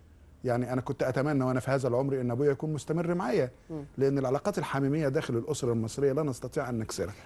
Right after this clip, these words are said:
Speaker 2: بس بي-، بير-، بنرجع تاني لمنطق أو لفكرة إنه، آه، أربعون عاما، ويمكن دي اللي كانت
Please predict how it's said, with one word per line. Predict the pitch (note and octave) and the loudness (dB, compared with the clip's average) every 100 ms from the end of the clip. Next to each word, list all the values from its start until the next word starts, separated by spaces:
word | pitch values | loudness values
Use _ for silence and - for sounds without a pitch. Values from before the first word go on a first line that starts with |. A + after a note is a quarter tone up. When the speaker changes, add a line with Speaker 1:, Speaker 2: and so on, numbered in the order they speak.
| - | -2
Speaker 2:
بس | F#3 - | 0 2
بي-، | F3+ G3 | 2 2
بير-، | E3+ G3 A#3+ | 4 4 4
بنرجع | F3+ F3 A3+ G#3+ | 2 0 2 2
تاني | F#3 A3+ A3+ A3 | 2 2 2 2
لمنطق | F#3 F3 G#3+ G#3+ G#3+ - | 2 2 0 0 -4 -2
أو | D3+ | 0
لفكرة | D#3 D3+ G#3 G#3 G3 F#3 | 0 0 0 0 0 2
إنه، | G3 G3+ G3 F#3+ | 2 4 4 4
آه، | D#3 | 2
أربعون | D3+ D3+ D3+ D3+ F3 G3+ | 2 2 2 4 4 4
عاما، | D#3 F#3 F#3+ | 2 2 2
ويمكن | E3 F#3 F3+ D#3+ | 2 2 0 0
دي | F3+ | 2
اللي | G3 | 2
كانت | E3+ G3 G3 | 2 2 2